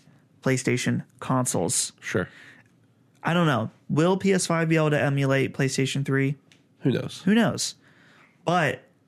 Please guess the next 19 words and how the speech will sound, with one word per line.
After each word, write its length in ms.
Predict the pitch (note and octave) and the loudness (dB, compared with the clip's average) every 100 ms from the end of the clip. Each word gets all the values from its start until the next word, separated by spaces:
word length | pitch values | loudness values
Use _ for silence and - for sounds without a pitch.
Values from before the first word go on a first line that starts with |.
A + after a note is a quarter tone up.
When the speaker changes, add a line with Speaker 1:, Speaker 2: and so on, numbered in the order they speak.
| _ | _
Speaker 1:
I 100 | C#3+ | -4
see 240 | C#3+ F#3 F#3+ | 0 2 2
this 260 | F3+ - | 2 2
as 220 | C#3+ C#3+ | 0 -2
potentially 460 | - D3+ C#3+ C#3 C#3+ | -2 -2 0 0 0
as 40 | |
an 60 | C3+ | 2
opportunity 680 | B2 A#2+ B2+ - C3+ C#3 C#3+ | 0 -2 -4 0 0 2 0
that 160 | C3+ C3+ | 0 -2
they're 100 | B2+ | -2
like, 240 | A#2+ - | -2 -2
"We 100 | D3 | 0
wanna 240 | D3+ E3 D3+ | 2 2 0
get 340 | C#3 A#2+ - _ | 0 -2 -6 _
all 160 | C3+ C3 | -2 0
the 120 | C#3+ | 0
Assassin's 500 | C#3+ C3+ C#3 C3+ - | 0 -2 0 -4 -2
Creed 240 | - C#3 | -2 0
games 460 | C#3+ C#3+ D#3+ - | 0 0 0 -4